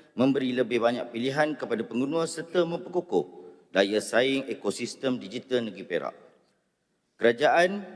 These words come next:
memberi keutamaan kepada perluasan liputan lima G di kawasan luar bandar sebagai sokongan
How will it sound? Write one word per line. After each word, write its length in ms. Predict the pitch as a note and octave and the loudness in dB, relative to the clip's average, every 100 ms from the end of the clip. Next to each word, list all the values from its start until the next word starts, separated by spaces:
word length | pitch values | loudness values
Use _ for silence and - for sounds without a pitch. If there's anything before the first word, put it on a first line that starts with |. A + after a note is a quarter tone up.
| - | -2
memberi 360 | A#2 C3 D3+ D#3+ | 2 2 2 0
keutamaan 800 | C#3+ A#2+ B2 C3 C#3+ D#3 F3 C#3+ | 2 -2 2 2 4 2 2 0
kepada 320 | B2 B2+ B2 | -2 0 0
perluasan 920 | - A2+ B2+ C#3 E3+ C3+ F2 D#2 - | 0 2 2 2 2 2 0 -10 -10
liputan 520 | A2+ - A#2+ - A#2+ | -10 -4 -2 2 0
lima 240 | A#2 B2+ C3+ | 2 2 0
G 320 | C3+ D3 D3+ | -2 -6 -4
di 160 | A#2+ A#2 | -8 0
kawasan 400 | A2+ A2+ C3 A#2+ | 2 2 0 2
luar 160 | A2+ | 2
bandar 400 | G#2 C3 C#3 D3 | 2 0 2 0
sebagai 400 | D3+ - A2+ A#2 | 0 -2 -2 0
sokongan 480 | A2+ B2 C#3 A#2+ D2+ | -4 -2 -2 -2 -4